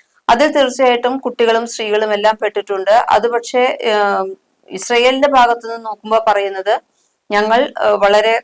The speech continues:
കേന്ദ്രീകൃതമായ ആക്രമണമാണ് നടത്തുന്നത്" എന്നാണ് പറയുന്നത്. അത് ഏറെക്കുറെ ശരിയാണെന്നും അറിയാം. കാരണം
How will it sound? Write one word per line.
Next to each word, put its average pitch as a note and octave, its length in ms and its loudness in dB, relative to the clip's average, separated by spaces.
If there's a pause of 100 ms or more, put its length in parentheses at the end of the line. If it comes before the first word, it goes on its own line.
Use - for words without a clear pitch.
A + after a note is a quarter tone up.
(140)
കേന്ദ്രീകൃതമായ B3 880 2
ആക്രമണമാണ് G3+ 760 0
നടത്തുന്നത്" F3+ 680 -6 (140)
എന്നാണ് G3 300 0
പറയുന്നത്. F3 380 -4
അത് A3+ 100 -2
ഏറെക്കുറെ B3+ 600 0
ശരിയാണെന്നും A3+ 640 -2
അറിയാം. G3 360 -2
കാരണം G3+ 340 -2